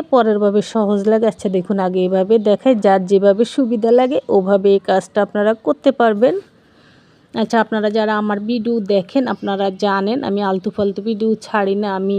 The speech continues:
যেটাই ছাড়ি, যেটা মানুষের উপকার সেটা ছাড়ি, এবং যেটা আমি নিজে করে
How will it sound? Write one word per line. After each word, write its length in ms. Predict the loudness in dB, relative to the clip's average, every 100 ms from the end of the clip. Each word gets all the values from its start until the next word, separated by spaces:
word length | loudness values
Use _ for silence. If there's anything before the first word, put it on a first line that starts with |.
| 0
যেটাই 380 | 0 0 0 0 -2
ছাড়ি, 300 | -2 0 0
যেটা 260 | 0 0 -2
মানুষের 460 | -2 -4 -4 -4 -6
উপকার 520 | -8 -8 -6 -2 -2 -2
সেটা 380 | -2 -2 0 -2
ছাড়ি, 400 | -2 -2 0 0 -2 -4
এবং 300 | -4 0 0 0 -6 -14 -20 _ _ _ -6
যেটা 320 | 0 2 2 0
আমি 160 | 2 2
নিজে 360 | 2 0 0 0
করে 200 | 0 0